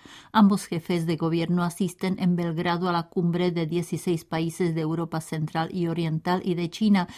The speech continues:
centrada en el tema de las inversiones. Sobotka y Li Keqiang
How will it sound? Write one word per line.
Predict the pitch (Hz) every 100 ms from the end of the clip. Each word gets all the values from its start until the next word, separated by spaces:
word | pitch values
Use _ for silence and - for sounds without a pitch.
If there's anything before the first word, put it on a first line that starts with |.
| -
centrada | - 262 240 - 185 185 190
en | 165
el | 147
tema | - 165 170
de | 160
las | 151 -
inversiones. | 151 151 - 175 160 160 147 - _ - - -
Sobotka | - 196 180 180 - 196
y | - 170
Li | 160 165 160
Keqiang | - 160 - - 170 185 214